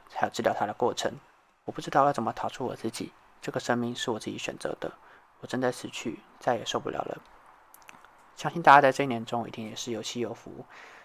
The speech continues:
有快乐的时刻，但也有一些低潮的时候。这首歌呢，在 Dylan Fuentes 相当具穿透力的歌声下，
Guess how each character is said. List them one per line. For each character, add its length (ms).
有 60
快 160
乐 120
的 80
时 160
刻， 520
但 120
也 60
有 140
一 40
些 160
低 140
潮 180
的 80
时 200
候。 200
这 80
首 100
歌 140
呢， 380
在 120
Dylan 280
Fuentes 380
相 220
当 120
具 100
穿 160
透 100
力 120
的 40
歌 140
声 160
下， 260